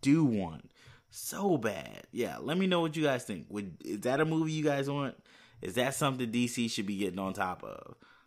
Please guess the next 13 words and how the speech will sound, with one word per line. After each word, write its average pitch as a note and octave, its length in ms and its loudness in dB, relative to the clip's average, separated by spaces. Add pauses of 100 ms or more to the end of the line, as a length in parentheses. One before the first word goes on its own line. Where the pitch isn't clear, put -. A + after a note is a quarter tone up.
(140)
Like, C2+ 380 -8 (520)
dude, B2 240 4
I G#2+ 120 6
know D#3+ 160 4
they E3+ 120 6
made, D3+ 240 4
like, C#3 200 0
a, G2 340 0 (400)
an - 100 -16
animated B2 540 2
version F#2+ 340 0
of E2+ 120 -6
that. E2+ 380 -4